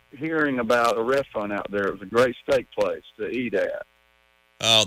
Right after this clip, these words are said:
Speaker 2: the,
Speaker 1: And
Speaker 2: the Drover, is that it? Is it something like that?
Speaker 1: Is that it?
Speaker 2: It, it may be. We'll look it up. We'll find it out for you, but go ahead.
Speaker 1: Well, my son played, um, with some of the guys that's come through Greenville,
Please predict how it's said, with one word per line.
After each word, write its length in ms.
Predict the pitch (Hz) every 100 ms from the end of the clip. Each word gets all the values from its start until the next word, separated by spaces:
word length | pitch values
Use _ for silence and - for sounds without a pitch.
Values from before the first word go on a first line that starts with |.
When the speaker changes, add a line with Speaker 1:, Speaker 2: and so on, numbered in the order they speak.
| 85
Speaker 2:
the, 380 | 113 110 101 107
Speaker 1:
And 380 | 117 117 117 113
Speaker 2:
the 180 | 95 104
Drover, 640 | 87 113 160 240 240 220 233
is 120 | 127
that 180 | 196 220
it? 400 | 214 208 - -
Is 120 | 120
it 60 | -
something 300 | - 185 151
like 240 | 156 156
that? 280 | 147 147 - _ _ _ _ _ _ _ _ _ _ -
Speaker 1:
Is 100 | 107
that 160 | 143
it? 280 | 165 190 185 165
Speaker 2:
It, 180 | 143 147
it 40 |
may 180 | 143 139
be. 180 | 117 104
We'll 140 | 123
look 140 | 123 107
it 80 |
up. 140 | 87 95
We'll 100 | 110
find 220 | 104 110 92
it 80 |
out 120 | 90 -
for 120 | 98
you, 20 |
but 100 | 104
go 120 | 120
ahead. 200 | 107 101 151
Speaker 1:
Well, 340 | 175 165 147 _ _
my 180 | 139 180 185
son 200 | 180 165 131
played, 340 | 147 135 120
um, 260 | 120 107 98 - - _ _ _
with 160 | 123 117
some 120 | 143
of 60 | 127
the 60 |
guys 220 | 113 120 113
that's 120 | 87 -
come 180 | 123 107
through 220 | 113 107
Greenville, 560 | 95 117 110 95 95